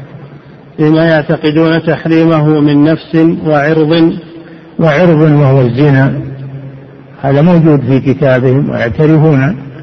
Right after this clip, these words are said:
Speaker 2: به فيقام عليهم الحد. نعم.
Speaker 1: ومال.
Speaker 2: ومال،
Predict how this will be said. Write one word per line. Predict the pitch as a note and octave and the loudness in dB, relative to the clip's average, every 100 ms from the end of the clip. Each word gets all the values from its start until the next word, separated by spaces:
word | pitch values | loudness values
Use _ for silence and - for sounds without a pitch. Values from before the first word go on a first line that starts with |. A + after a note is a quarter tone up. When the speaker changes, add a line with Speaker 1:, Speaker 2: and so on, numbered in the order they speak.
| - | -2
Speaker 2:
به | C#3 C3 C3 - - - - - - - - - | 0 2 -2 -6 -16 -16 -18 -20 -20 -20 -20 -8
فيقام | D3 C#3 D3 F#3 D#3 C#3+ | -2 0 0 0 2 2
عليهم | C3 C#3+ C3+ C3 C3 | 0 0 2 0 0
الحد. | A#2+ D3 B2+ - - - - | -2 -4 -4 -6 -18 -12 -2
نعم. | C#3 G#2+ - - - - - - - - - - | -2 -2 -10 -20 -20 -20 -20 -20 -20 -20 -20 -8
Speaker 1:
ومال. | D3+ D3 D3 D#3+ E3 D#3+ E3 E3+ G3 - - - - - - | -2 2 2 2 2 4 4 0 -4 -14 -18 -18 -20 -20 -6
Speaker 2:
ومال، | D3+ D#3 D#3 E3 D3 C#3+ D3 | 0 2 2 2 2 2 2